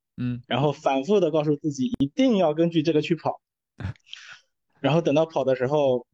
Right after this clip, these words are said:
Speaker 2: 一看表，妈呀，又超了。
Speaker 1: <laughs> 快了。<laughs>
Speaker 2: <laughs> 然后一路就是很挣扎，很挣扎地跑到最后一组，然后跑完了，在训练笔记里面写，今天又超速了，下次一定要注意。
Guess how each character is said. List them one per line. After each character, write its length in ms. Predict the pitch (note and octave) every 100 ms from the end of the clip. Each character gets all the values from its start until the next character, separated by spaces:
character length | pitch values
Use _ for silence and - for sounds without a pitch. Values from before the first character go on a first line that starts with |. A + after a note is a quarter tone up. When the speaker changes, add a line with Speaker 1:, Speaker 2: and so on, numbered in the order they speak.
| _ _ _ _ _ _ _
Speaker 2:
一 100 | B2+
看 220 | - F3
表， 180 | C#3+ B2
妈 360 | D3 D#3+ E3 D#3+
呀， 180 | C#3 A#2 - - - D#3+
又 100 | D3+
超 300 | A#2+ D3+ C#3+
了。 120 | C3
Speaker 1:
<laughs> 40 |
快 220 | - C#3 A2
了。 200 | G2 - A2+ - -
<laughs> 220 | - - - _ _ - - -
Speaker 2:
<laughs> 720 | - - - _ - - A#3+
然 140 | E3
后 160 | F#3+ F#3+
一 140 | D#3+
路 180 | F#3 G#3+
就 160 | F#3 F3+
是 160 | F3+
很 300 | E3+ D#3 D3
挣 200 | - A3+
扎， 220 | A3+ C#3 C#3
很 200 | D3+ B2+
挣 180 | E3
扎 160 | D#3 C3
地 100 | D3+
跑 180 | D3+ C3+
到 140 | C#3
最 140 | C#3 D#3
后 160 | E3
一 100 | C#3+
组， 160 | B2 G#2+ -
然 160 | C#3
后 240 | D#3 D3 C#3+ _
跑 200 | - C3 B2+
完 160 | B2 C3+
了， 220 | D3 C3
在 200 | D3+ C#3+
训 120 | D#3+
练 140 | C#3+
笔 120 | C#3 A#2
记 100 | C#3+
里 80 |
面 160 | C3 C3+
写， 300 | C#3 A#2 - _ _ _ _ - - -
今 160 | D#3
天 180 | D3 D3+
又 140 | D#3+ B2+
超 240 | - C3+
速 260 | - D3+ A#2+
了， 120 | -
下 180 | - D#3
次 180 | A2+ C3
一 60 |
定 120 | B2+ D#3+
要 160 | C#3
注 220 | B2 C3
意。 200 | B2+ A2+